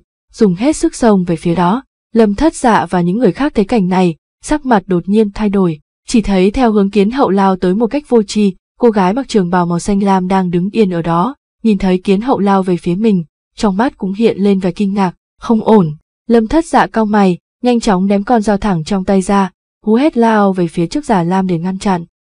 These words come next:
nhưng khoảng cách giữa hắn và Già Lam quá xa, hơn nữa mất đi hơn một nửa cơ thể, Kiến Hậu đang hấp hối lại có tốc độ nhanh vô cùng, ngay cả với tốc độ bay của dao thẳng cũng rất khó kịp thời chặn trước người Già Lam.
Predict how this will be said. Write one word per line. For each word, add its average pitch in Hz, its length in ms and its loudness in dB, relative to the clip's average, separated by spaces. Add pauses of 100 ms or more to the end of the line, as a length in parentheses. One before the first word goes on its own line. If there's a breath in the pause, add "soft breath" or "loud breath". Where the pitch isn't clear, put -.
(140)
nhưng 214 320 2
khoảng 196 240 -2
cách 294 160 0
giữa - 200 0
hắn 220 220 -2
và 226 160 2
Già 185 220 0
Lam 196 220 2
quá 190 200 0
xa, 226 340 0 (280)
hơn 247 240 2
nữa 233 160 2
mất 349 200 -2
đi 247 100 2
hơn 226 200 0
một 196 80 0
nửa 180 200 0
cơ 208 180 -2
thể, 196 320 2 (320)
Kiến 226 160 2
Hậu 277 180 2
đang 202 120 0
hấp 277 160 -4
hối 202 240 0
lại 240 160 0
có 185 160 -4
tốc 294 180 -6
độ 180 120 2
nhanh 196 260 -2
vô 233 160 0
cùng, 208 280 0 (300)
ngay 254 160 -2
cả 220 240 0
với 175 180 -2
tốc - 160 -8
độ 220 200 0
bay 190 200 2
của 180 160 -4
dao 190 180 -2
thẳng 185 320 -4
cũng 185 140 -4
rất 311 200 -6
khó 185 260 -2
kịp 240 120 -6
thời 190 220 -2
chặn 175 260 -4
trước 294 180 -6
người 214 100 -2
Già 170 180 -2
Lam. 175 280 -2